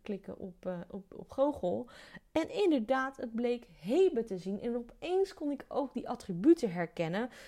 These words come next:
En, eh, nou ja, zij heeft dus, ehm, ja, een, een kelk in haar handen en een glas. Ehm, en dat is dus, ja, de, de, de kelk waarmee zij, eh, ehm, ja, de godendrank schenkt.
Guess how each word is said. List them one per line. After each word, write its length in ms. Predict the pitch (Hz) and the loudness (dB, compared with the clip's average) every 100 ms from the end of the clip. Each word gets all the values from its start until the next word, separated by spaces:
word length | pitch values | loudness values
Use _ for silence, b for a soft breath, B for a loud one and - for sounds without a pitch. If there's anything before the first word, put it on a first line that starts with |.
| B - _ | B -20 _
En, 320 | 254 262 - - | 2 2 0 -6
eh, 160 | - 233 220 | -4 -2 -2
nou 80 | 226 | -6
ja, 180 | - - | -6 -4
zij 180 | 233 | -2
heeft 240 | 233 254 - | 0 0 0
dus, 380 | 233 220 - 196 | -2 -2 -6 -6
ehm, 380 | 180 170 175 175 _ _ _ _ _ - - | -4 -4 -6 -10 _ _ _ _ _ -16 -10
ja, 240 | 165 151 - | -6 -4 -4
een, 240 | 165 - - | -6 -6 -6
een 100 | 170 - | -8 2
kelk 380 | 330 381 370 - | 8 8 6 0
in 220 | - 180 | -2 0
haar 180 | 143 156 | 0 -4
handen 560 | - 160 165 190 233 - | -6 -6 -2 0 -2 -4
en 300 | 208 202 202 - | -2 0 -2 -4
een 360 | 175 180 196 | -4 -4 -4
glas. 500 | - 415 370 - - B B B B _ | -4 0 0 -2 -10 B B B B _
Ehm, 280 | 214 202 202 208 | -6 -4 -6 -8
en 240 | 214 220 | -6 -4
dat 160 | 220 220 | -4 -6
is 180 | - 185 | -10 -10
dus, 320 | 185 190 180 | -8 -8 -8
ja, 160 | 196 170 | -14 -14
de, 380 | 151 170 165 160 | -10 -8 -8 -10
de, 220 | 156 - - | -12 -16 -14
de 100 | 160 | -14
kelk 380 | - 233 240 220 | -4 -2 -2 -6
waarmee 380 | 180 175 165 | -8 -6 -8
zij, 380 | 165 175 165 160 160 | -8 -10 -8 -8 -10
eh, 760 | 156 156 - _ _ _ 165 | -10 -12 -18 _ _ _ -14
ehm, 280 | 160 156 147 - _ | -12 -12 -14 -18 _
ja, 240 | 160 160 - | -16 -14 -10
de 120 | 156 | -4
godendrank 560 | 269 381 254 - 131 | 0 2 0 -4 -8
schenkt. 640 | - - 156 - - - | -12 -14 -14 -14 -18 -20